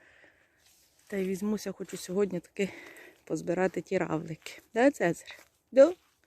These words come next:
Добре, що сонечко є, тепленько ще, бо скоро почнеться вже холод, зима. Де ж більше сидіти вже в хаті? Так душно вже стає, захмарюється, он добренько.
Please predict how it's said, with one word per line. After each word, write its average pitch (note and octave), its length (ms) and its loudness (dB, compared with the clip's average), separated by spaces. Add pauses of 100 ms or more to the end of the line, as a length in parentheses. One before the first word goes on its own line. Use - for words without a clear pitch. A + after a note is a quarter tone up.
(520)
Добре, G3+ 260 -4
що F#3+ 160 -8
сонечко D#4 720 4
є, A3+ 240 -6
тепленько D4+ 720 4
ще, - 240 -12 (120)
бо F#3 80 -18
скоро G3 320 -8
почнеться F#3+ 640 -8
вже F3 160 -6
холод, D4+ 640 6
зима. A#3+ 460 0 (1600)
Де G3 140 0
ж F#3+ 60 -2
більше F#3+ 280 -6
сидіти F3+ 400 -6
вже F3 160 -4
в E3+ 40 -4
хаті? E3+ 560 -4 (2250)
Так G3 100 -20
душно A#3 500 -14
вже A#3+ 180 -12
стає, B3 560 -8 (1080)
захмарюється, C4+ 840 -6
он G#3 140 -8
добренько. G3+ 600 -6